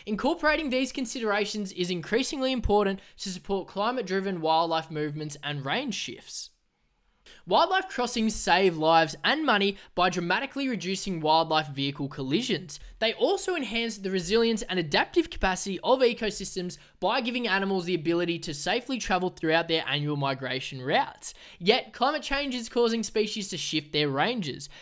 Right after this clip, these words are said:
The statement emphasizes that wildlife crossings could provide an even greater migration value if decision makers account for range shifts when planning new infrastructure. And not to go too much into it, but the type of wildlife crossing structure does very much depend on the type of species,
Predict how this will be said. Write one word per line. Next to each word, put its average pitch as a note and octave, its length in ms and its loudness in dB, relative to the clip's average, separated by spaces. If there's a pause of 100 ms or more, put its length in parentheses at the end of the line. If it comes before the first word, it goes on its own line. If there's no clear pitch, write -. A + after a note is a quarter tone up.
(120)
The G#3 80 0
statement B3+ 420 4
emphasizes B3+ 720 -2
that F#3+ 200 -4
wildlife B3+ 460 2
crossings F#3 480 -4 (220)
could D4 200 2
provide G#3 400 4
an F3 140 -2
even F#3 280 0
greater F3+ 380 2
migration G#3 580 2
value D#3+ 400 6 (180)
if A#3 180 -2
decision A#3+ 400 -2
makers G3+ 340 0
account E3 360 -6
for E3 100 -10
range G3+ 360 -4
shifts G3+ 320 -4
when D#3 260 -6
planning C#3+ 440 -4
new C3+ 260 -4
infrastructure. - 680 -10 (160)
And D4 100 -2
not E4 160 2
to D#4 80 0
go C#4+ 80 8
too A#3+ 180 2
much A#3 200 2
into A#3 220 4
it, G3+ 80 2
but A#3 140 0
the C4 80 -4
type C4 460 0
of A3+ 180 2
wildlife G3+ 420 2
crossing F#3+ 320 -4
structure E3 400 -4
does F3+ 240 0
very G3 220 2
much G3+ 220 -2
depend D#3+ 500 -8 (260)
on E3 120 -6
the E3 80 -4
type D#3 400 0
of C#3+ 180 -2
species, C#3 680 -2